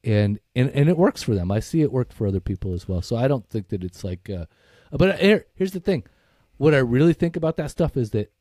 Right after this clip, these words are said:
um, it, it, when you see G O D and you hear it defined as group of drunks or good orderly direction or even God the Almighty himself, I think that y-, you get the ability and to,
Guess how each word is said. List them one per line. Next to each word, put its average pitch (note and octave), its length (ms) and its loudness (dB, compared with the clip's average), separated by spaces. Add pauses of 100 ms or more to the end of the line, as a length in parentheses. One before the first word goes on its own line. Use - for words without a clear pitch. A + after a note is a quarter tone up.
um, F2+ 440 -4 (340)
it, A2+ 220 0 (340)
it, C3 240 2 (560)
when B2+ 160 0
you A#2+ 140 0
see D#3 240 -4
G C3+ 240 2
O B2 80 4
D A#2+ 360 -2
and A2+ 160 -2
you G#2+ 60 0
hear C#3 220 0
it B2+ 100 -2
defined A#2+ 420 2
as A2 200 0 (1120)
group D3+ 180 0
of C#3+ 80 2
drunks C3+ 340 2
or A#2+ 60 -2
good C3+ 260 2
orderly C3 400 4
direction A#2 640 0 (100)
or A2+ 180 2
even A2+ 340 0 (500)
God A#2 260 4
the A2+ 80 2
Almighty G#2+ 380 2
himself, F#2+ 500 -2 (560)
I C3 180 4
think B2 260 0
that A#2 200 2 (320)
y-, A2+ 280 -14
you D3 440 4
get C#3+ 260 2
the B2+ 120 2
ability D#3 760 2 (540)
and A2 480 2 (120)
to, A#2 240 2